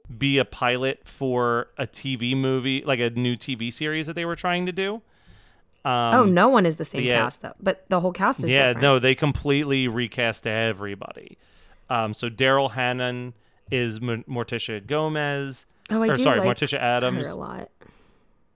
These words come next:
Speaker 2: God, ninety-eight.
Speaker 1: The funniest thing i-, about this particular movie is the actor who played Pugsley,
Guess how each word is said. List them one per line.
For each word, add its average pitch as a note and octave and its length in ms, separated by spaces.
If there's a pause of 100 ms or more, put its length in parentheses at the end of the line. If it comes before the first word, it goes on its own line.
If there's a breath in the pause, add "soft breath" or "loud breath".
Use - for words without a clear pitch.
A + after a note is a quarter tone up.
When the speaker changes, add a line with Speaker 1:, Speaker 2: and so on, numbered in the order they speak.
(200)
Speaker 2:
God, A#3+ 160
ninety-eight. G#3 760
Speaker 1:
The C#3+ 80
funniest A#3+ 560
thing C3 420 (260)
i-, C3 240
about C3+ 380
this C3+ 140
particular C#3 440
movie G2+ 520 (680)
is A2+ 580 (140)
the B2 200
actor C#3+ 380
who C3+ 140
played A#2+ 320
Pugsley, - 520